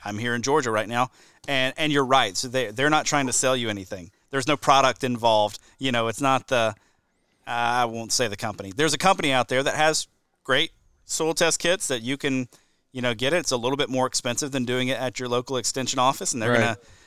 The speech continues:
Speaker 1: gonna, uh, they're gonna obviously try to point you towards their, uh, their products afterwards.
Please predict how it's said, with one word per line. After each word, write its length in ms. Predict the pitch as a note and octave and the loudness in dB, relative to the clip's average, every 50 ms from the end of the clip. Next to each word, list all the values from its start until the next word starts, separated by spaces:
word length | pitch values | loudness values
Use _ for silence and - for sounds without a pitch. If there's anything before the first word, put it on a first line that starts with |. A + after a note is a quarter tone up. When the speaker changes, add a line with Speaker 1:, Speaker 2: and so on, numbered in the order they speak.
| _ _ | _ _
Speaker 1:
gonna, 160 | - A2+ A2+ | -10 -8 -6
uh, 40 | A2 | -4
they're 160 | G#2+ C3 C3+ | 0 0 0
gonna 120 | C3 B2+ B2 | 2 2 2
obviously 440 | A#2 A2 A#2+ A#2+ A#2+ C3 - B2+ A#2 | 2 2 2 0 0 -2 -6 -6 -4
try 140 | - C3 | -4 -4
to 60 | A2+ G#2+ | -4 -4
point 260 | - - B2 A#2 G#2 | -6 -8 -10 -10 -10
you 80 | A#2 | -10
towards 400 | A2 - A#2+ A2+ G#2+ G#2+ G2 - | -10 -8 -8 -6 -6 -6 -6 -6
their, 440 | G#2+ G2+ A2+ A2 A2 A2 G#2+ G#2 G2 _ _ _ _ _ _ - | -8 -6 -4 -2 0 0 -2 -2 -4 _ _ _ _ _ _ -6
uh, 240 | A2+ G#2 G#2 E2 G2 | -4 -4 -4 -4 -6
their 260 | A#2 A2+ C#3 C3 B2+ | -4 0 2 2 2
products 500 | B2 - - C3+ B2 A#2+ A#2+ A#2 - - | 2 2 4 6 6 6 4 2 2 2
afterwards. 560 | B2+ A#2+ B2+ B2 - B2 G#2 F#2+ F#2+ - - | 2 2 2 0 -2 -6 -8 -6 -6 -6 -8